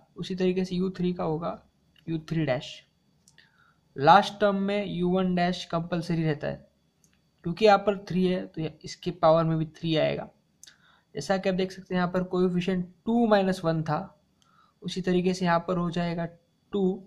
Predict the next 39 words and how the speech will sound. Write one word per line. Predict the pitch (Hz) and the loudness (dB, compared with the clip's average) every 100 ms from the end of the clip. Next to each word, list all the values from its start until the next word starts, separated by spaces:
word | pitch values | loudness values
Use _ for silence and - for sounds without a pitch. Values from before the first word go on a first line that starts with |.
| - _ | -20 _
क्योंकि | - 156 170 | -14 -8 -4
ये | 170 | -2
हो | 165 | -2
जाएगा | 156 151 151 196 - _ _ _ | 0 -2 -4 -8 -14 _ _ _
थ्री | - 165 190 214 - _ - | -6 -4 -4 -10 -18 _ -6
माइनस | 143 143 147 - | -4 -4 -8 -10
वन। | 120 - - _ _ _ _ _ _ _ _ _ _ _ _ | -16 -16 -20 _ _ _ _ _ _ _ _ _ _ _ _
और | - 160 | -2 0
ये | 165 | 2
जो | 180 | 2
बीच | 147 202 208 | 2 0 0
में | 208 | 0
है | 175 180 175 | 2 0 -2
यहाँ | 170 | -4
पे | 170 175 | -2 -2
आएगा | 170 170 170 - - | -2 -2 -6 -10 -8
थ्री | 160 185 175 - _ _ _ _ _ _ - | -2 0 -2 -6 _ _ _ _ _ _ -4
यू | 160 202 | 0 2
वन | 214 208 180 | 4 4 4
डैश | 139 135 180 - - _ _ 160 | 4 2 2 -6 -18 _ _ -4
यू | 170 160 | -2 0
टू | 156 | 0
डैश। | 147 139 135 - - _ _ _ _ _ - | -2 -4 -8 -14 -18 _ _ _ _ _ -4
यू | 165 196 | -2 0
थ्री | 190 | 0
को | 214 214 | 2 2
छोड़ | 220 - 196 | 0 0 0
के | 196 | 2
जो | 190 185 | 0 0
बचता | 175 - 185 | -2 -4 -2
है | 180 | 0
वो | 170 | 0
बचता | 170 - 175 | -4 -2 -2
है | |
यू | 160 170 | -2 0
वन | 170 190 | 0 0
और | 165 156 | 2 2
यू | 160 | 0
टू, | 156 190 | 0 -6